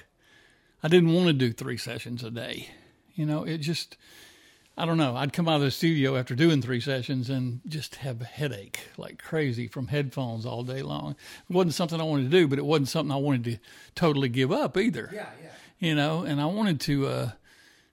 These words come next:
Speaker 1: you know, make a difference producing records, and I was blessed to be able to play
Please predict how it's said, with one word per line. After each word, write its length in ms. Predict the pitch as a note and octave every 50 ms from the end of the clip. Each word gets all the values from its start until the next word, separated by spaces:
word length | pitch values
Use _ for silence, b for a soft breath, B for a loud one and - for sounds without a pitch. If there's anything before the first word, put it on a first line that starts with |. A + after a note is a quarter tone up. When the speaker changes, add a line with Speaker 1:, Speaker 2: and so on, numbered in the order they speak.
| b _ -
Speaker 1:
you 140 | E4 G3+ F#3
know, 100 | E3 C#3+
make 240 | C3+ C#3+ C#3+ C#3+ -
a 60 | C3+
difference 640 | A#2+ C3 C#3 B2 - B2+ B2+ C3+ - - - - - - _ -
producing 500 | - C#3+ C#3 C#3+ C3+ B2 - C#3 B2+ B2
records, 540 | C3 B2+ B2 A#2 - C#3 C#3 C3 B2 A#2+ -
and 280 | - D3 C3+ C3+ C3
I 80 | C3+ C3
was 240 | C3 C3 B2+ - - -
blessed 600 | E3 - - F#3 E3+ D#3 D#3 D3+ C3+ - - -
to 60 | C#3+
be 200 | C3 B2+ C#3 C3+
able 260 | C3+ C#3 C#3 B2+ C3
to 80 | B2+ C3+
play 680 | B2 - - - D3+ C#3+ C3+ C#3 C3+ C3+ B2+ B2 -